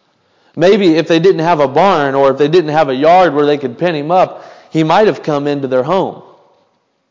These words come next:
They might have kept that lamb in the house with them. Now, I don't know about you, but I think lambs are just about the cutest creature that God ever made.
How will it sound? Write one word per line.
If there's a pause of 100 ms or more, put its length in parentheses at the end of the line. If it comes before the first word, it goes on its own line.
(120)
They
might
have
kept
that
lamb (300)
in
the
house
with
them. (1400)
Now,
I
don't
know
about
you, (640)
but
I
think
lambs
are
just
about
the
cutest
creature
that
God
ever
made.